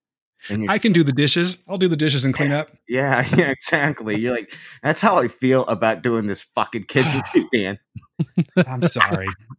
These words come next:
Speaker 2: <laughs> I'm really sorry. Maybe I'm gonna re-, I mean, I'm kinda already regretting it, but maybe I'm gonna really regret it by the time we're done. But I'm sorry. I think that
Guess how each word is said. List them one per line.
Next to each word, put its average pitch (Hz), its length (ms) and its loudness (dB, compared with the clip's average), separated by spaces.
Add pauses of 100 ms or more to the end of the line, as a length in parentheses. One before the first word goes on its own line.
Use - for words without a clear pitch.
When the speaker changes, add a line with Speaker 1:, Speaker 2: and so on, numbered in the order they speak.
(100)
Speaker 2:
<laughs> - 0 - (300)
I'm 170 320 0
really 165 200 -2
sorry. 143 520 -2 (160)
Maybe 185 280 4
I'm 185 120 4
gonna 170 180 2
re-, 147 140 2
I 160 80 2
mean, 180 160 2
I'm 170 80 0
kinda 202 320 0
already 160 420 2
regretting 151 380 2
it, 147 80 -2
but 139 80 0
maybe 147 200 0
I'm 139 120 2
gonna 127 180 -2
really 123 300 0
regret 113 240 -4
it 107 60 -10
by 110 80 -10
the 110 40 -10
time 113 220 -4
we're 110 80 -6
done. 101 320 -6 (260)
But 143 140 2
I'm 156 100 6
sorry. 139 300 4
I 147 120 2
think 180 280 0
that 143 240 0